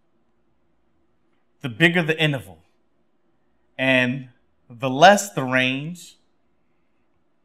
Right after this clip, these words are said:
the lower the interval. Here our range is eighteen. So I'm gonna go by a range of around, uh,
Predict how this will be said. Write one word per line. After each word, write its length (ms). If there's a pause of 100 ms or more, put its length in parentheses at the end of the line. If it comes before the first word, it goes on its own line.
(1700)
the 80
lower 280
the 160
interval. 320 (1600)
Here 220
our 140
range 260
is 180
eighteen. 760 (440)
So 640
I'm 180
gonna 200
go 260
by 640 (300)
a 100
range 480
of 160
around, 760
uh, 640